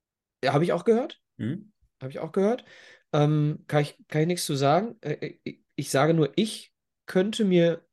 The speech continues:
Speaker 1: gut vorstellen, dass er, und er hat qualitativ hochwertige Dinger gemacht in den letzten Wochen, dass er, wenn er körperlich komplett fit ist, ähm, und eine verletzungsfreie Saison hat, also verletzungsfrei ist keiner, also achtunddreißig Spiele am Stück macht, glaub ich, keiner.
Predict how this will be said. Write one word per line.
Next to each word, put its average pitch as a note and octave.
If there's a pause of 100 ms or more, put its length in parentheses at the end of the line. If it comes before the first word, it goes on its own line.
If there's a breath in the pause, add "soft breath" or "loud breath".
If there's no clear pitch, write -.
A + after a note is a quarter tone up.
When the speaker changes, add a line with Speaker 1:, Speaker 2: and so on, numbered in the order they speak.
(100)
Speaker 1:
gut E3+
vorstellen, C#3 (680 soft breath)
dass D3
er, C#3+
und C3
er B2
hat - (200)
qualitativ C#3+
hochwertige C#3
Dinger C#3
gemacht G#2+
in A2+
den G#2
letzten G#2
Wochen, G2+ (520 loud breath)
dass B2
er, C3
wenn C#3
er C3+
körperlich E3+
komplett D#3
fit -
ist, - (1040)
ähm, D#3 (200)
und C4+
eine A3+
verletzungsfreie F#3+
Saison E3
hat, B3
also A2
verletzungsfrei A#2
ist A2+
keiner, G#2+
also G#2+
achtunddreißig B2+
Spiele B2+
am A#2
Stück -
macht, A#2+
glaub G2+
ich, G#2
keiner. G#2+